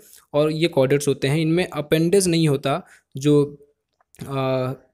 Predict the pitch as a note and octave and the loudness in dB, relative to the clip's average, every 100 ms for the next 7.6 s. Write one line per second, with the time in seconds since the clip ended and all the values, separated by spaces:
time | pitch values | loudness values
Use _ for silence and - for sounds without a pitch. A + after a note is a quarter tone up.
0 | _ _ _ _ _ _ - D#3 E3 C#3+ | _ _ _ _ _ _ -12 -6 -6 -4
1 | C#3+ C#3 A#2+ E3 F3+ E3+ E3 E3 D#3+ E3 | -2 0 2 0 0 0 2 2 2 2
2 | D#3+ D3 C#3+ D#3+ C#3 C3 C3 C#3 F3+ - | 0 0 0 0 0 -4 -6 -6 -8 -16
3 | _ C3 D3+ F3 F#3+ D3 C3 C#3 D3+ D#3 | _ -2 2 2 0 -4 -2 0 2 2
4 | D3+ D#3 C3+ C3 D#3 D#3 D3 D#3 D#3 D3+ | 0 0 0 0 -2 -2 -2 -2 0 0
5 | D3 D3+ C#3+ D3 - - C#3 D#3+ D#3 D3 | 0 0 0 -4 -10 -4 -2 0 0 0
6 | C#3 D3 D3 C3+ C#3 C3+ C3 D3 C#3+ C#3 | 0 0 0 -2 -2 -6 -4 -4 -4 -2
7 | C#3+ C#3+ C3+ B2 A#2+ A#2 | -2 -4 -8 -6 -6 -8